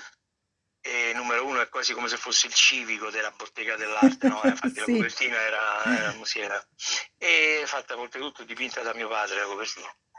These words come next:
Speaker 2: Ah, che
Speaker 1: E,
Speaker 2: bello.
Speaker 1: sì, sì. E praticamente, ehm, questo album ancora oggi, e non so se sai, pe-, penso che, insomma, si sappia che in Giappone c'è un grosso,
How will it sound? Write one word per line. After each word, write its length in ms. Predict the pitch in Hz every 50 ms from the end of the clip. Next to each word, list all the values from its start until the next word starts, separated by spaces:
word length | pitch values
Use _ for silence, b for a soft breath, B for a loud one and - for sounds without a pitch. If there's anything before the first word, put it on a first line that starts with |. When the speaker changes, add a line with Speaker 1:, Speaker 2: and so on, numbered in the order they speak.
| - -
Speaker 2:
Ah, 160 | - 392 311 -
che 120 | 185 180 - 294 277
Speaker 1:
E, 20 | -
Speaker 2:
bello. 640 | - 185 202 226 214 190 185 185 185 180 185 170 - _ _ _ _ _
Speaker 1:
sì, 280 | - - - 156 143 127
sì. 240 | 117 - - 120 - - _ _ _ _ _
E 540 | - - 196 180 180 175 180 175 175 175 165 -
praticamente, 800 | - 196 185 196 190 208 220 233 220 - - 165 147 143 147 - _ _ _ - 156 156 151 147 143 139 139 139
ehm, 1120 | 139 139 139 139 139 135 135 135 135 135 135 131 131 131 131 127 127 131 131 131 - - _
questo 320 | _ - 196 180 - - 220
album 320 | 214 226 220 175 165 160
ancora 440 | 156 156 - 190 190 - - 170 156
oggi, 400 | 135 127 123 - - 139 156 170
e 540 | 165 - _ _ _ _ _ _ _ _ -
non 100 | 123 135 123
so 140 | - 180
se 180 | 160 - - 139
sai, 600 | - - - - 175 170 151 135 123 117 110 104
pe-, 200 | 101 110 110 110 - _ _ _ _ _ _ _
penso 340 | - 127 120 113 - - 123
che, 80 | 117
insomma, 320 | 123 113 - - - 123 123
si 140 | 113 131 120
sappia 340 | - 156 135 - - 127
che 80 | 123 131
in 80 | 131 127
Giappone 380 | 127 156 - - 190 170 147
c'è 160 | 123 120 120
un 80 | 120 123
grosso, 760 | 127 143 165 175 170 - - - 165 147 143 135 127 -